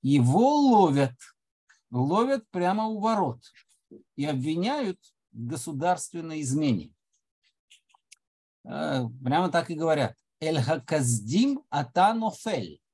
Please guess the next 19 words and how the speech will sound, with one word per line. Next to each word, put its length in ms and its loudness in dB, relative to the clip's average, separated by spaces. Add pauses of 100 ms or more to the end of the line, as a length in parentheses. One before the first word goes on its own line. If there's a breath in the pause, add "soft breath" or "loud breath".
(380)
Ты 160 0
пытаешься 1300 -2
переметнуться 800 -2
на 120 -2
сторону 540 -2
вавилонян 800 0 (100)
и, 520 -6
э, 260 -8
сдаться 500 2
им. 240 -12 (1400)
В 40 -16
самом 280 6
деле, 220 -2
человек 320 -6
пытается 840 0 (460)
убежать 840 0 (280)
из 180 -2
города, 480 -2 (960)
э, 580 -4